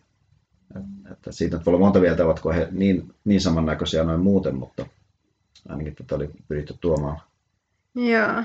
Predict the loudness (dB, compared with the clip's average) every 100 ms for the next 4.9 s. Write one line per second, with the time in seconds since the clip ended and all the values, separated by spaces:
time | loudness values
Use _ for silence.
0 | -4 -6 -6 -6 -4 0 4 6 4 2
1 | 0 4 6 4 2 -2 0 0 2 0
2 | 0 0 -2 -2 -2 -2 0 0 6 6
3 | 6 4 2 0 2 4 4 4 2 4
4 | 6 6 6 4 4 2 2 0